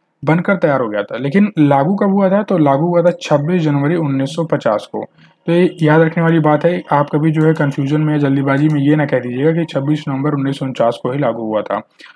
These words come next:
छब्बीस नवंबर उन्नीस सौ उनचास को बनकर तैयार हुआ था। उस दिन जो है लिख कर इसको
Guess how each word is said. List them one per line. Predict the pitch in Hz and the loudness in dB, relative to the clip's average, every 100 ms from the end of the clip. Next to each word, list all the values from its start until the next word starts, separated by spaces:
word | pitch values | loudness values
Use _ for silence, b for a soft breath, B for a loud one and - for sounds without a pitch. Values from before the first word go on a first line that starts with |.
| _ | _
छब्बीस | - 147 180 165 | -4 0 0 0
नवंबर | 170 175 | 0 0
उन्नीस | 165 160 175 | 2 0 -2
सौ | 175 | -4
उनचास | 160 147 165 165 | -4 0 0 0
को | 170 | -2
बनकर | 139 135 156 | -2 -2 -4
तैयार | 143 131 117 | -2 0 0
हुआ | 110 | 0
था। | 107 | -2
उस | 117 | -2
दिन | 131 151 | -2 -2
जो | 147 | -2
है | 151 | -2
लिख | 143 156 156 | -2 -2 -4
कर | - 165 160 | -6 -2 -2
इसको | 151 - | -2 -6